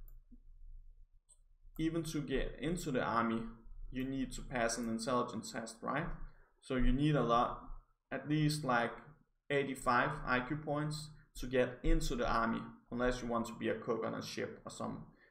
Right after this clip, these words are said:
very, very simple job. Because the army cannot use you if you have an intelligence of eighty. So of course, both these black men and white men would have to have passed this intelligence test.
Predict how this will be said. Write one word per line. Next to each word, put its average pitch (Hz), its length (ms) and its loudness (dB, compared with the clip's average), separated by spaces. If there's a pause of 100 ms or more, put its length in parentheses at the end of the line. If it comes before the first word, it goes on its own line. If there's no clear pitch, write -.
(120)
very, 123 300 2
very 110 340 0
simple 113 400 -4
job. 113 240 -2 (1120)
Because 135 320 0
the 131 100 0
army 143 340 6
cannot 127 440 -2
use 151 380 2
you 120 400 -2
if 117 180 -8
you 127 100 -2
have 120 220 -2
an 113 140 -2
intelligence 113 600 -4
of - 260 -8
eighty. 123 420 -2 (480)
So - 160 -4
of 117 80 0
course, 139 480 2 (220)
both 147 420 4
these 127 260 0
black 127 360 -2
men 165 360 -2
and 120 180 -4
white 117 280 0
men 160 280 -2 (580)
would 123 120 0
have 139 400 0
to 143 80 -4
have 110 300 -4
passed 123 400 0
this 120 240 -2
intelligence 117 640 -4
test. - 260 -10